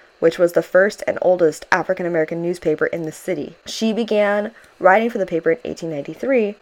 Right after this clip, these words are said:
and later acquired a partial ownership interest. After her marriage with Barnett, she assumed the role of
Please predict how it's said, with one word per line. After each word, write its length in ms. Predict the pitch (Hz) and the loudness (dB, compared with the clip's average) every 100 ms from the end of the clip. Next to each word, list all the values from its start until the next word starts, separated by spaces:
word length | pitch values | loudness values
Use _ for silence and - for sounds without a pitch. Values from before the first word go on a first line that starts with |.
| - | 0
and 360 | 185 175 175 - | 2 4 2 0
later 460 | 190 175 185 185 190 | 4 6 8 8 6
acquired 640 | - 185 156 156 160 151 | 4 2 4 4 2 0
a 180 | - 156 | 0 0
partial 360 | - 165 165 175 | 2 0 2 0
ownership 280 | 180 180 - | 0 -2 -4
interest. 640 | 185 180 160 147 - - - | -4 0 2 2 -2 -8 0
After 260 | 208 202 214 | 0 2 0
her 80 | |
marriage 340 | 202 190 185 185 | 2 4 4 4
with 160 | 185 | 2
Barnett, 360 | 180 170 170 165 | 4 2 2 -2
she 160 | - 185 | -2 -4
assumed 340 | - 180 175 | -2 -2 0
the 60 | 160 | 0
role 400 | 156 151 156 - | 2 2 2 0
of 160 | 156 | -2